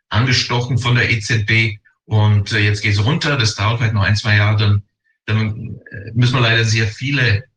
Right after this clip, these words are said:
äh, Dinge verändern in Deutschland. Äh, wenn die Zentralbank nicht das tut, was sie machen kann, nämlich die Krise, die Bankenkrise, die sonst kommt, ähm, problemlos zu beenden. Das geht natürlich auch ohne Kosten für die, äh, Gesellschaft.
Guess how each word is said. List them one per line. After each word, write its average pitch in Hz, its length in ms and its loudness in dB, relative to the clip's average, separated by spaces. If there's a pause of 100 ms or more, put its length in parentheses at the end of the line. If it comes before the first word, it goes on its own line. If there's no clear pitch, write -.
(200)
äh, 104 280 0
Dinge 120 260 2
verändern 110 480 0
in 104 60 2
Deutschland. 107 640 0 (400)
Äh, 107 320 2
wenn 135 460 0
die 156 120 -2
Zentralbank 127 680 -2
nicht 113 200 -2
das 113 220 -2
tut, 131 220 -2
was 110 160 0
sie 113 80 0
machen 107 420 0
kann, 120 460 0
nämlich 110 580 0 (480)
die 101 80 -4
Krise, 123 640 0 (240)
die 110 120 0
Bankenkrise, 120 680 0
die 113 80 0
sonst 104 440 -2
kommt, 131 420 -4 (420)
ähm, 110 640 -2 (1080)
problemlos 135 480 0
zu 123 100 0
beenden. 110 640 0 (400)
Das 120 220 -4
geht 127 160 0
natürlich 123 260 0
auch 123 240 0
ohne 127 260 -2
Kosten - 520 -4
für 123 160 0
die, 117 360 0
äh, - 300 -6
Gesellschaft. 113 720 0